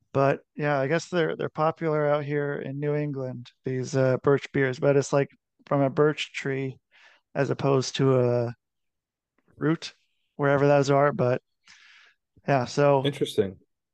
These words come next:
Speaker 1: yeah, but so that, that's my, my secret. Uh, I was, uh, I was just gonna tell you, but I figure I'm on here, so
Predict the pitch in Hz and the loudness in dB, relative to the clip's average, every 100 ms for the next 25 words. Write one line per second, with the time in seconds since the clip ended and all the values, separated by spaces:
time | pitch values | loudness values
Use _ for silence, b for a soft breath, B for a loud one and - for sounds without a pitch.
0 | _ _ - 220 135 127 _ - 156 156 | _ _ -4 -4 -4 -8 _ 0 2 2
1 | - b b 202 185 202 196 190 190 202 | -2 b b 2 4 4 2 -2 -4 -4
2 | 185 180 175 151 151 - 165 - 147 135 | -2 -2 -4 -8 -8 -4 -4 -2 -4 -4
3 | 139 135 147 147 143 165 156 - 151 147 | -4 -4 -2 -2 2 2 0 -4 -6 -4
4 | 147 143 156 160 220 196 196 190 - 180 | -4 -2 -2 0 -2 -4 -4 -4 -2 0
5 | 170 170 170 151 135 127 127 - 143 143 | 0 -2 -4 -6 -8 -10 -10 -6 -6 -4
6 | 139 135 - b b b - 139 147 143 | -4 -6 -10 b b b -6 0 2 2
7 | 143 147 143 - 139 131 | 2 2 0 -2 -4 -2